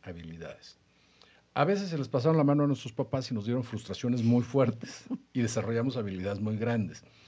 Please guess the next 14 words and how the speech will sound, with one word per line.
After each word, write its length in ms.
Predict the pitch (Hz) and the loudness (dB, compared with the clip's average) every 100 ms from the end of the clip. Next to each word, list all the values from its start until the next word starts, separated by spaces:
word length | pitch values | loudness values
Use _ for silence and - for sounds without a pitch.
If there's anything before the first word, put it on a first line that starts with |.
| - - - | -20 -20 -10
Pero 160 | - 117 | 2 4
así 160 | 113 165 | 4 0
como 200 | 180 151 | 0 0
la 120 | 113 | 2
necesidad 400 | 104 117 117 123 | 0 -4 -2 -2
es 60 | 135 | 0
la 80 | |
madre 240 | 113 113 117 | 0 0 -2
de 60 | |
todos 200 | 113 104 | -4 -8
los 180 | 104 104 | -8 -6
inventos, 540 | 104 92 82 65 - - _ _ - | -6 -6 -10 -16 -20 -20 _ _ -6
las 180 | 101 | -6
frustraciones 920 | - 104 - 104 - 123 113 87 - | -4 -6 -4 -6 -4 -2 -2 -4 -12